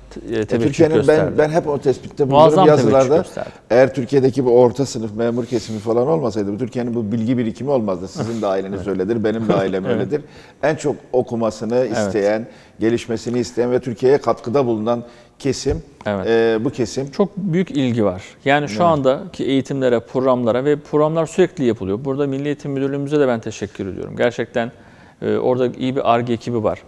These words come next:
Speaker 1: E, ayrıca yine bepka'nın desteklediği çocuk gelişim merkezini biz oraya taşımıştık. E, Milli Eğitim kapsamında bir projemiz vardı. İkisi birleşti. Bursa İnovasyon Merkezi oldu binanın içerisinde. Ve gençlerimiz buraya gelip de fikir atölyelerinden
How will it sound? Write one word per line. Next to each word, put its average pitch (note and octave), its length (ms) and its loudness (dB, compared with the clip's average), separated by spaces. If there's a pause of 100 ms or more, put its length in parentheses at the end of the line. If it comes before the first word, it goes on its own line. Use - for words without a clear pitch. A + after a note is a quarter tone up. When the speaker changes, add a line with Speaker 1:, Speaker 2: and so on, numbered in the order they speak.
(460)
Speaker 1:
E, G2+ 280 0
ayrıca C#3+ 380 2
yine D3+ 240 -2
bepka'nın D3+ 340 2
desteklediği C#3 400 -4
çocuk C#3 260 -6
gelişim C#3 300 0
merkezini C3+ 400 -4
biz C3+ 80 -10
oraya C3+ 180 2
taşımıştık. - 600 -8 (460)
E, G2+ 60 -4 (580)
Milli A#2+ 200 -4
Eğitim B2 280 -4
kapsamında A#2 420 -6
bir B2+ 40 -12 (140)
projemiz B2 420 -4
vardı. A2+ 360 0 (460)
İkisi E3 300 -2
birleşti. E3 540 2
Bursa D#3+ 200 -2
İnovasyon D3 480 0
Merkezi G#2 460 -4
oldu F#2+ 120 -8 (140)
binanın A2 280 0
içerisinde. G2 560 -8 (440)
Ve B2 40 2
gençlerimiz D#3+ 600 0
buraya E3+ 180 2
gelip D3+ 220 0
de F3+ 60 0
fikir E3 300 0
atölyelerinden C#3+ 640 0